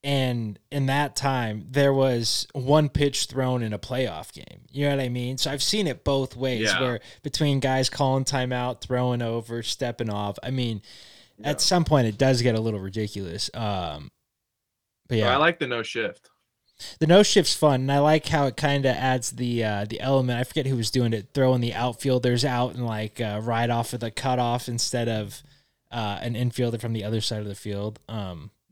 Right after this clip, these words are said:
Speaker 2: Yeah.
Speaker 1: I don't know. I, I, I like it all. I feel like it adds another game within the game. Um, changes shit up, makes it a little bit more interesting. My
Speaker 2: Wait, are
Speaker 1: own
Speaker 2: they still doing the, sorry, the,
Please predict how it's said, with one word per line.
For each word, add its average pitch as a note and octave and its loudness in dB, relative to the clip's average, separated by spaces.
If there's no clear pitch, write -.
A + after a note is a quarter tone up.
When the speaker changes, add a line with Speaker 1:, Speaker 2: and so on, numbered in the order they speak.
Speaker 2:
Yeah. - -10
Speaker 1:
I E3+ 2
don't F#3 8
know. E3+ 8
I, C#3+ 4
I, F3 2
I F3+ 2
like A3+ 6
it C3+ 4
all. A#2+ 6
I B2 2
feel E3 2
like C#3+ 2
it B2+ 0
adds B2 0
another B2 2
game A2 -2
within A2 -2
the G#2 -2
game. F#2 -6
Um, F2+ -10
changes C3 0
shit A#2+ 2
up, A2 0
makes A#2+ 0
it A#2+ 0
a A#2 2
little A#2 2
bit A2 -2
more G#2 -2
interesting. G2+ -4
My D3+ 6
Speaker 2:
Wait, D#3+ 4
are D#3+ 6
Speaker 1:
own E3 8
Speaker 2:
they E3 2
still G3+ -2
doing F3 0
the, A#2+ 0
sorry, G2 0
the, G#2+ 2